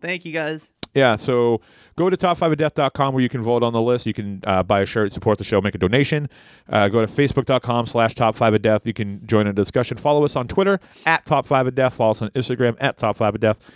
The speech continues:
Speaker 2: If you want to email us and just, uh, send us a message directly, it is top five of death at gmail dot com. Always the number five,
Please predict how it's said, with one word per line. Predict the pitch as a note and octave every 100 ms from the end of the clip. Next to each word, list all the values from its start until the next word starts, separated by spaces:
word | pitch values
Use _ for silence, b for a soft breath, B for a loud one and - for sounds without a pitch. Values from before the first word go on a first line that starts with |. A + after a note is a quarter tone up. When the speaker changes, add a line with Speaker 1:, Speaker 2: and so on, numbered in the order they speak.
| B
Speaker 2:
If | B2+ A#2
you |
want | A#2+ A#2
to | E3+
email | E3+ E3+ F3+
us | F#3+
and | C3
just, | A2+ A2 A#2+
uh, | A2
send | A2 B2
us | A#2
a | A#2+
message | A#2+ B2 A2
directly, | A2 D3 - G3+ - -
it | A2
is | G2
top | - D3+ -
five | - B2+ B2
of | G#2
death | G2+ B2+ -
at | C3 D3+
gmail | G#2+ G2+ F#2+ F#2
dot | F#2+ G2
com. | A#2+ B2+ -
Always | B3 F3 A2
the | G#2+
number | G2+ G2
five, | A#2 B2 D3+ G3